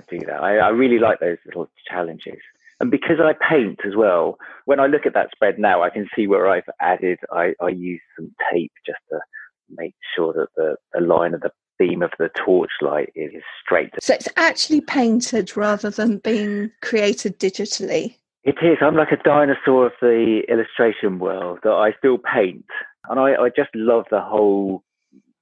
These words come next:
Speaker 1: texture and mixing of paints. Um, I like the texture, and I like the fact that you can see that it's been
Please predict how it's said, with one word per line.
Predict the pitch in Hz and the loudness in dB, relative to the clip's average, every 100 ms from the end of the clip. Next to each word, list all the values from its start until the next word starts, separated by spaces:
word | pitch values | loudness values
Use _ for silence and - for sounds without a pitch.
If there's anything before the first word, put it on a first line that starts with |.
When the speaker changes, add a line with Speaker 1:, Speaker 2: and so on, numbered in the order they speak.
| _ _ _ _ _ - - | _ _ _ _ _ -10 -6
Speaker 1:
texture | - - - 92 87 - | -6 -8 0 2 4 2
and | 85 85 85 82 - | 0 -2 -4 -14 -12
mixing | 95 98 101 - - 92 85 82 85 82 80 - | -6 -2 -4 -4 -4 0 0 -2 -8 -14 -18 -14
of | 85 85 - _ _ - | -8 -8 -10 _ _ -8
paints. | 92 87 76 _ - - - | -6 -6 -8 _ -20 -20 -8
Um, | 82 80 80 78 _ _ _ _ - | -2 -2 -4 -14 _ _ _ _ -2
I | 110 | 2
like | 117 113 | 4 2
the | 107 - | -4 0
texture, | 123 - - 117 110 | 0 -2 0 2 4
and | 110 | 4
I | |
like | 110 107 | 4 2
the | 101 | 0
fact | - - | -2 -2
that | 80 | -4
you | 87 | -6
can | - 87 - | -6 -8 -8
see | - 95 87 | -2 0 2
that | 82 | 0
it's | 82 - - _ | 0 -6 -8 _
been | 87 80 80 | 0 0 -6